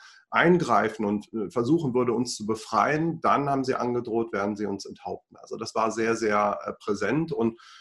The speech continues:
war über einen ganz langen Zeitraum auch wie so ein Damoklesschwert über unserem Kopf, das da, äh, geschwebt ist und war eine ganz gro-, eine der ganz großen, ähm,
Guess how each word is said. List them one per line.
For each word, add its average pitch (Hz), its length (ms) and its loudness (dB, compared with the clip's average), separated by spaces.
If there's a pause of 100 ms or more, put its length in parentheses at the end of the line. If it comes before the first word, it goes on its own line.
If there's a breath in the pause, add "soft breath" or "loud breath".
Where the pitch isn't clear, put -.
(400 loud breath)
war 110 220 2
über 135 140 2
einen 120 100 2
ganz 120 360 2
langen 143 340 2
Zeitraum 120 640 -2
auch 101 300 -4
wie 123 60 -2
so 123 100 0
ein 113 100 0
Damoklesschwert 120 1000 4
über 104 180 -2
unserem 104 320 -2
Kopf, - 340 -4
das - 240 -4
da, 104 640 2
äh, 104 60 -6
geschwebt 117 540 0
ist 123 240 -4
und 113 520 -2
war 110 300 4
eine 120 320 2
ganz 120 280 -2
gro-, 104 220 -2
eine 127 260 4
der 110 160 2
ganz 117 300 0
großen, 113 640 0
ähm, 104 640 -2